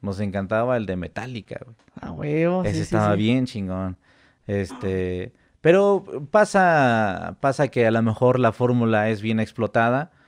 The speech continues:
Speaker 1: este, los que era-, los que eran responsables de hacer esos juegos se llama Activision, la compañía,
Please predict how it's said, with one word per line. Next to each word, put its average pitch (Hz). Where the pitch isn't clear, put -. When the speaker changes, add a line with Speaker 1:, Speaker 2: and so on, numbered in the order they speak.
Speaker 1:
este, 98
los 104
que 131
era-, 123
los 110
que 107
eran 110
responsables 101
de 92
hacer 104
esos 98
juegos 107
se 98
llama 101
Activision, 117
la 123
compañía, 107